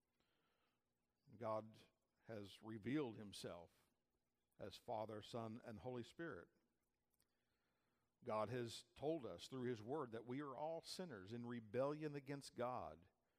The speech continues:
The truth is that Jesus came to save us. He tells us the truth, that we are all sinners,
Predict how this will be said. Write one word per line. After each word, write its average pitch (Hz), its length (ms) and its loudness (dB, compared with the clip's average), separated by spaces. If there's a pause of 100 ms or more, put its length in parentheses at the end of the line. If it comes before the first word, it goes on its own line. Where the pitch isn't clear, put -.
(800)
The 139 60 -2
truth 170 300 4
is 147 240 6
that 120 160 2
Jesus 123 400 -2 (100)
came 143 240 2
to 139 100 -2
save 156 400 2 (180)
us. - 80 -12 (1200)
He 143 80 -2
tells 147 320 4
us 143 160 -2
the 151 80 -4
truth, 147 400 -4
that 123 140 0
we 139 140 2
are 131 120 2
all 143 320 2
sinners, 98 520 -4